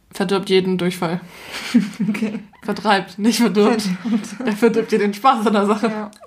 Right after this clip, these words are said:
Speaker 2: War das jetzt deine, schon deine miese Krise für, für
Speaker 1: Mhm.
Speaker 2: die
Speaker 1: Meine zweite miese Krise ist, äh, mein aktueller Tagesrhythmus.
Speaker 2: Okay.
Speaker 1: Ähm, eigentlich habe ich, ähm, mit meiner Therapeutin besprochen, jeden Morgen um acht Uhr dreißig aufzustehen, weil es mir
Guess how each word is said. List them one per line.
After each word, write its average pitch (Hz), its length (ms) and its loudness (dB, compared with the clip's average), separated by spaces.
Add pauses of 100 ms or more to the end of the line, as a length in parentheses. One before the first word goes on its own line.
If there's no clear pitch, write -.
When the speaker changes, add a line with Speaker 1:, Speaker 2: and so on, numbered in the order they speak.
(680)
Speaker 2:
War 233 120 4
das 247 120 -2
jetzt 233 180 -4
deine, 220 180 0
schon 214 200 -2
deine 214 200 4
miese 214 240 2
Krise 214 320 -2
für, 208 100 -4 (260)
für 208 60 -4 (160)
Speaker 1:
Mhm. 208 40 0
Speaker 2:
die 202 200 0 (520)
Speaker 1:
Meine 190 180 2
zweite 190 220 2
miese 185 220 0
Krise 190 240 -2
ist, 185 200 -2
äh, 180 160 -2
mein 180 240 0
aktueller 180 520 -2
Tagesrhythmus. 208 720 -4 (600)
Speaker 2:
Okay. 220 420 0 (220)
Speaker 1:
Ähm, 185 560 0
eigentlich 196 380 -2
habe 190 200 2
ich, 185 240 0
ähm, 175 420 -2
mit - 160 -4
meiner 180 180 0
Therapeutin 185 400 -4
besprochen, 180 400 -4
jeden 185 240 2
Morgen 185 180 0
um 170 60 0
acht - 140 -2
Uhr - 80 0
dreißig 196 320 -2
aufzustehen, 202 680 0 (160)
weil 185 180 2
es - 160 -10
mir 190 320 0